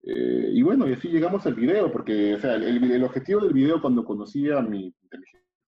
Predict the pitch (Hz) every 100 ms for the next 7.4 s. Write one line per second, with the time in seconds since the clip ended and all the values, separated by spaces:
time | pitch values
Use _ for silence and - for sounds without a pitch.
0 | 123 - 117 123 117 98 92 87 - 113
1 | - 104 247 302 _ _ _ _ _ _
2 | 107 - 101 123 104 87 - _ _ _
3 | _ _ 120 120 - - 113 117 113 104
4 | 95 92 - 120 135 139 127 123 - _
5 | _ _ _ _ _ - 107 120 - 98
6 | 104 - 87 87 87 87 82 80 80 113
7 | 127 120 123